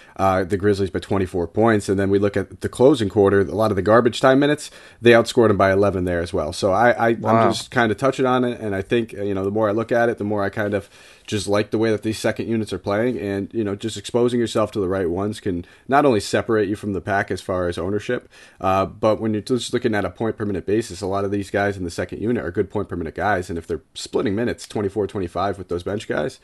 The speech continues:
Speaker 1: you're gonna not only be able to pay up on the expensive guys who we know are point per minute guys, but get the cheap guys who are ones too.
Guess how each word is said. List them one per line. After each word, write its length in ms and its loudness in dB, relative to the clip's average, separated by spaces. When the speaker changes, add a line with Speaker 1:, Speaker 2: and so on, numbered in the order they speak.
Speaker 1:
you're 140 2
gonna 240 -2
not 240 -2
only 160 -4
be 100 -4
able 140 -4
to 60 -6
pay 260 -2
up 160 -2
on 100 -2
the 80 -2
expensive 460 -8
guys 260 -6
who 80 -8
we 80 -6
know 140 -8
are 80 -8
point 260 -12
per 80 -14
minute 220 -10
guys, 240 -10
but 100 -14
get 140 -10
the 60 -16
cheap 220 -10
guys 240 -10
who 80 -10
are 120 -10
ones 240 -16
too. 160 -12